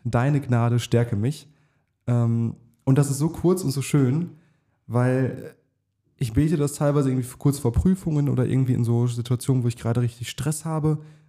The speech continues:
Und das beruhigt mich. Also das ist so ein bisschen meditativ auch, wie das auf mich wirkt. Ja.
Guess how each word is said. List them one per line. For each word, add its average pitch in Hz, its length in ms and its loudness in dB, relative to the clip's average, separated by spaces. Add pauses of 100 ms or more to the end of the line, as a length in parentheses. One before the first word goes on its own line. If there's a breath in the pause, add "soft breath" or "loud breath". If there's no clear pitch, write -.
(120 loud breath)
Und 131 280 2
das 131 140 0
beruhigt 135 320 -2
mich. 107 200 -10
Also 110 140 -6
das 110 160 -8
ist 110 120 -10
so 110 80 -6
ein 110 100 -4
bisschen 110 440 -4
meditativ 113 600 -2
auch, 104 260 -6
wie - 40 -6
das 104 160 -4
auf - 140 -10
mich 107 140 -4
wirkt. 113 320 -2 (560)
Ja. 147 120 -4